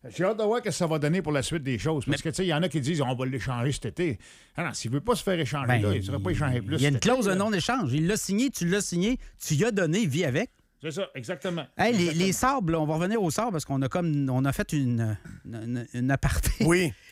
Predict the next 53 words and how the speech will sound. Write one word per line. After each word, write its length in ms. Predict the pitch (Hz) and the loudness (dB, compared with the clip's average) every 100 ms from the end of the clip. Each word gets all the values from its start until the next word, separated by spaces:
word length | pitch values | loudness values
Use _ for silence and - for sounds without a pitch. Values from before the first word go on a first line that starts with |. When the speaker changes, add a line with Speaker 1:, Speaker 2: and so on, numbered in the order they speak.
| - | -2
Speaker 2:
Mais 100 | 151 | 0
Speaker 3:
parenthèse. 600 | 170 165 143 165 143 104 | 2 2 0 0 -2 -4
Speaker 2:
les, 60 | 131 | -6
une 40 | |
parenthèse, 640 | 170 180 180 135 196 185 | -2 -2 -2 -2 -2 -2
dans 160 | 123 143 | -2 0
la 180 | 143 135 | 0 0
parenthèse, 560 | 156 147 131 190 247 | 0 0 0 -2 -2
mais 140 | 139 135 | 0 0
les 140 | 135 | 0
Sabres 300 | 131 226 214 | 0 0 0
se 100 | 139 | -2
sont 160 | 131 160 | 0 0
loadés. 420 | 160 131 135 233 120 | 2 0 0 -2 0
Eux 120 | 135 | 0
autres 200 | 269 - | 0 0
sont 140 | 135 | 0
dangereux, 480 | 123 156 123 127 208 | 2 2 2 0 0
ils 80 | 180 | 0
gagnent 180 | 147 202 | 0 0
le 140 | 160 | 0
match, 320 | 151 226 - - | 0 -2 -6 -8
puis 320 | 117 117 117 | -6 -4 -4
les 140 | 117 127 | -2 -2
autres, 120 | 214 | 0
ils 60 | 165 | 0
vont 100 | 143 | 0
entrer 200 | 131 190 | 0 -2
dans 60 | |
les 60 | 170 | -2
séries, 340 | 131 131 170 | -2 -2 0
ils 60 | 220 | 0
vont 100 | 127 | 0
être 140 | 123 - | 0 0
hot, 300 | 180 - - | -2 -2 -4
là. 100 | 98 _ _ _ - | -6 _ _ _ -12
Speaker 1:
Les 100 | 135 | -6
Sabres 220 | 165 165 | -4 -2
de 60 | 147 | -2
Buffalo, 360 | 135 123 175 | -2 -2 -4
écoute, 220 | - 170 | -4 -6
j'ai 260 | 127 123 117 | -4 -4 -4
regardé 300 | 117 127 165 | -4 -4 -4
le 60 | 135 | -2
match 220 | 160 - | -2 -4
d'hier 340 | 113 156 160 | -4 -2 -2
contre 200 | 127 117 | -4 -8
les 60 | 113 | -6
Penguins 260 | 131 127 151 | -4 -2 -2
de 40 | |
Pittsburgh, 460 | - 95 92 170 120 | -4 -8 -4 -4 -2
là, 100 | 120 | -4
wow. 340 | 110 123 110 | -2 -4 -6